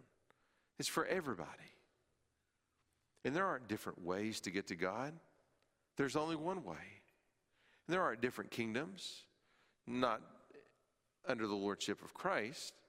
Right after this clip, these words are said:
There's only one. And so, though we may be extremely diverse, we look different. We speak different languages.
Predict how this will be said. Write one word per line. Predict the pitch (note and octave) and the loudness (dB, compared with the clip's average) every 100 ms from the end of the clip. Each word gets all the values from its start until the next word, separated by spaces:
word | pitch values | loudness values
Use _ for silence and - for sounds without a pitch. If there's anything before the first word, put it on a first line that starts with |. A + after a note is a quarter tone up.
| _ _ _ _ _ _ _ _ - | _ _ _ _ _ _ _ _ 0
There's | A#2+ A2 | 0 2
only | A2 | 0
one. | A#2 C3 G#3 C#3 A2 - _ _ _ _ _ _ _ _ _ _ _ _ _ _ _ _ _ _ _ _ _ _ _ _ _ _ _ _ | -2 -2 -4 -4 -12 -20 _ _ _ _ _ _ _ _ _ _ _ _ _ _ _ _ _ _ _ _ _ _ _ _ _ _ _ _
And | - | -4
so, | - G2+ G#2+ G#2 - - - - _ _ _ _ _ _ _ _ G#3 - | 0 2 2 -2 -10 -20 -20 -20 _ _ _ _ _ _ _ _ -20 -4
though | A#2+ B2+ | -2 0
we | D#3 | 0
may | D3+ C#3 | 2 2
be | A2 A2+ G#2 F#2+ F#2+ - | 2 2 2 0 -4 -10
extremely | - - - F3 F#3 A2+ D#2+ | -8 -4 -2 0 0 0 0
diverse, | D#2 - - - - - - - _ _ _ _ _ _ _ _ _ _ _ | -2 -8 -12 -8 -8 -8 -10 -18 _ _ _ _ _ _ _ _ _ _ _
we | E3+ | 0
look | F3 F#3 - | 2 0 -2
different. | F2 - D#2+ - _ _ _ _ _ _ _ _ _ _ - | -6 -6 -16 -20 _ _ _ _ _ _ _ _ _ _ -2
We | |
speak | B2 - C#3 | 0 2 2
different | C3+ C#3 B2 | 2 2 2
languages. | D3 D#3+ F#2+ - - - - | 0 -2 -8 -10 -12 -12 -12